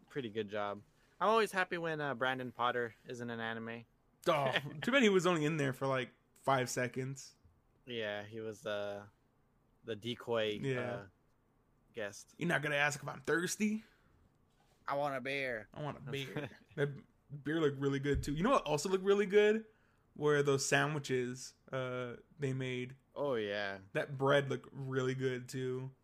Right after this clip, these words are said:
Speaker 1: Yeah, I don't know what it is, but I feel like all sa-, uh, sandwiches in Japan look like that, and I want one.
Speaker 2: <laughs> I know, it's so good. <laughs> All right, so before we go on to the usual stuff, Jay,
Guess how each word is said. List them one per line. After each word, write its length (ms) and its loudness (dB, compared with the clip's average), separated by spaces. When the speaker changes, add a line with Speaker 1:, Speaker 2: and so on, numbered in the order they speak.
Speaker 1:
Yeah, 240 -6
I 100 2
don't 120 2
know 120 0
what 120 0
it 100 -4
is, 220 0
but 140 0
I 60 0
feel 160 -2
like 120 2
all 200 0
sa-, 260 -2
uh, 160 -4
sandwiches 520 -4
in 100 -8
Japan 340 -4
look 180 -4
like 200 -12
that, 300 -8
and 100 -8
I 120 -2
want 200 -6
one. 200 -10
Speaker 2:
<laughs> 120 -20
I 60 -20
know, 140 -20
it's 140 -14
so 160 -6
good. 340 -8
<laughs> 0 -
All 80 4
right, 120 2
so 100 0
before 560 6
we 280 0
go 280 0
on 240 2
to 120 0
the 380 0
usual 300 -2
stuff, 220 -2
Jay, 340 -2